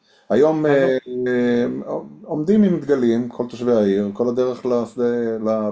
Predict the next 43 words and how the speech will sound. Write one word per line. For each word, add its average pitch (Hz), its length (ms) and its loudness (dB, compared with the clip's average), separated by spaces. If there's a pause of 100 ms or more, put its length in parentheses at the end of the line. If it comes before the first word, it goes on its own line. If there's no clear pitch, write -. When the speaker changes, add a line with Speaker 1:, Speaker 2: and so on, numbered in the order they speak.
(120)
Speaker 1:
לבית 107 240 -8
הקברות, 110 540 -6
אה. 85 320 -10 (540)
Speaker 2:
אה, 160 60 0
וואו, 131 340 -4 (340)
אוקיי. 143 280 -4
Speaker 1:
כן, 87 60 -6 (180)
כיוון 107 200 0
שזה 107 160 -4
שני 120 180 0
בתים 113 320 0
מפה, 98 140 -4
וזה 92 220 -4
הבן 98 180 -6
של 98 120 -8
השכן 110 340 -6
שלי, 87 220 -6
אז 82 160 -6
הם 85 100 -4
עמדו 90 240 -4
פה, 95 260 0
ואני, 101 400 0 (1500)
אתה - 100 -2
יודע, 117 180 4 (320)
מסתכל 117 360 -2
החוצה, 160 340 0
מסתכל 110 360 -2
פנימה, 107 220 0
מסתכל 101 320 -6
החוצה, 101 300 -6
מסתכל 98 360 -6
פנימה. 92 260 -6
Speaker 2:
תגיד, 165 140 0
זה 147 60 -4 (120)
שכן - 200 -12
שאתה 180 160 -10
מכיר? 170 300 -4 (400)
כאילו 127 520 -2 (260)
Speaker 1:
לא, 151 160 2
אני 143 100 -2
לא 131 80 2
Speaker 2:
אה. 151 40 -2
Speaker 1:
מכיר, 123 260 -2